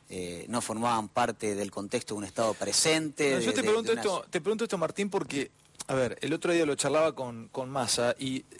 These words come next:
Speaker 2: y incluso él se quejaba de que le hacíamos preguntas como si fuese, este, un futuro candidato a presidente. Y yo te tengo a vos enfrente, que sos, este, por supuesto, no hay duda que vas a ser diputado, eh, y cu-,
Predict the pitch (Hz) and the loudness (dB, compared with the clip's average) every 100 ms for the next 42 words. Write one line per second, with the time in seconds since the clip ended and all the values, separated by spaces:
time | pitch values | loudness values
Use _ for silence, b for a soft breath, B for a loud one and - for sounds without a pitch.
0 | - 131 127 131 190 180 165 143 147 139 | -12 -8 -6 -2 0 2 2 2 0 2
1 | 165 165 143 143 147 127 160 156 135 143 | 4 4 2 2 2 2 2 0 -2 0
2 | 151 165 170 - 131 127 - 123 117 151 | 0 0 -2 -2 -4 -2 -2 -2 -2 0
3 | 147 - 139 120 - 135 131 - 135 127 | 2 4 2 0 -2 -4 -6 -6 -8 -2
4 | 156 135 127 139 139 127 120 - 120 107 | -2 0 0 0 2 -2 -2 -2 -2 -2
5 | 107 113 135 185 B B B - 131 170 | -4 -2 2 2 B B B -2 0 2
6 | 175 156 170 160 143 165 185 196 196 190 | 4 4 4 0 0 0 0 2 2 2
7 | B B - 135 117 151 135 117 - 127 | B B -4 -2 2 2 2 -2 -2 -4
8 | 113 117 147 135 110 98 107 - 113 117 | -2 -2 2 2 -2 -8 -12 -12 -4 -2
9 | 120 123 135 123 117 123 117 123 127 123 | -2 0 2 2 2 0 0 0 0 0
10 | 139 175 165 175 180 B B B 131 131 | 2 4 4 2 -4 B B B 0 2
11 | 123 117 B B B 139 - | 2 2 B B B -8 -8